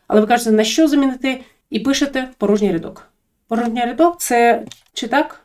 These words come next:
чи одинарні лапки, чи подвійні лапки. І давайте спробуємо ще з'єднати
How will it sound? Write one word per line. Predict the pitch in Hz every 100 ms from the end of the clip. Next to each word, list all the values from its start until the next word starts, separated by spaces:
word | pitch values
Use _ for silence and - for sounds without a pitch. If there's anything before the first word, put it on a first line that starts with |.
| _
чи | -
одинарні | 233 214 269 285
лапки, | 277 254 - 262 - _ _
чи | -
подвійні | - 226 185 202 196
лапки. | 190 185 202 202 _ _ _ _ _ _ -
І | 294
давайте | 247 247 247
спробуємо | - 240 226 226 220
ще | 220
з'єднати | 208 208 208 196 214 240 220 202 196